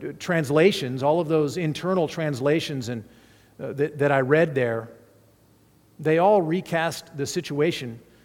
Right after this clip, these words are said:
in, in the way we understand it. That each of the ways I presented there seems to carry with it some kind of personal sin-, sinfulness or pettiness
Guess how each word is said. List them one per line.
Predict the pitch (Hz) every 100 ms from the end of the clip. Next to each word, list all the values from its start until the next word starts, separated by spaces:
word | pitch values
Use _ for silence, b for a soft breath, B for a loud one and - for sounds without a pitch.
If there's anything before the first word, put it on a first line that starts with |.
| b b b _ _ _ _ _ _ _ _
in, | 170 151 156
in | - 151
the | 139
way | 143 165
we | 156 160
understand | 143 127 - 151 139 110
it. | - - _ _ _ _ _ _ _ _ _ _ b b b b b _ _ _ _ 220 - - - - _ _ _ -
That | 143 156 - - - _ _ _ _ b b b _ -
each | 196 202 208
of | 185
the |
ways | 170 175 175 165
I | 147
presented | 156 131 175 170
there | 139 131
seems | - 180 208 214
to | -
carry | - 180 175
with | 147 160 156
it | 123 - - b b b b b
some | - 175
kind | - 180 151
of | 120 -
personal | 185 - 180 147
sin-, | - 180 - -
sinfulness | - 190 185 - 170 165 -
or | 143 120 - b b b b -
pettiness | 190 190 180 185 180 -